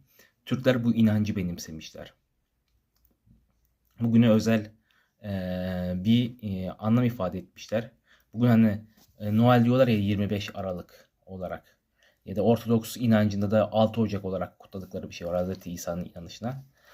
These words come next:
Aslında bunların kökenlerine baktığımız zaman, e, güneş var hepsinde ki, e, bu Türklerde bu şekilde geliyor. Ayaz Ata'yı, e, Noel Baba dedikleri, e, kültün temelinde de aslında Ayaz Ata yatmakta.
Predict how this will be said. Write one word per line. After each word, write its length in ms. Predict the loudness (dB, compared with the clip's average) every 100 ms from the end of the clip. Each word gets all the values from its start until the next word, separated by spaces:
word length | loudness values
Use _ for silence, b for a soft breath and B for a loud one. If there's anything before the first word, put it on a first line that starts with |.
| b
Aslında 500 | -2 0 2 2 2
bunların 280 | 0 -2 -2
kökenlerine 520 | -4 -8 -6 -4 -4
baktığımız 540 | -4 -6 -6 -4 -4 -4
zaman, 340 | -2 -2 -4 -12 b b b b b
e, 60 | -2 0 2 0 0 0
güneş 440 | 2 2 4 2
var 80 | -2
hepsinde 420 | -4 -4 -4 -4 -6 _ _
ki, 300 | -6 -6 -6 -14 _ _ _ _ _ _ _ _ -6
e, 40 | -4 -2 -2 -4 -4 -4
bu 80 |
Türklerde 420 | -8 -4 0 2 0
bu 60 |
şekilde 360 | -2 -8 -8 -8
geliyor. 380 | -6 -4 -4 -6 -16 _ _ _ _ _ _ 2
Ayaz 240 | 4 4
Ata'yı, 360 | 2 2 2 2
e, 140 | 2
Noel 240 | 4 4 4
Baba 200 | 2 2
dedikleri, 640 | 0 -2 -2 0 -2 -4 -4
e, 300 | -2 -2 -4
kültün 360 | -4 -4 -2 -2
temelinde 420 | 2 2 2 4
de 60 |
aslında 260 | 2 2 -2
Ayaz 260 | 2 4 2
Ata 240 | -4 -4
yatmakta. 640 | -8 -8 -12 -6 -6 -6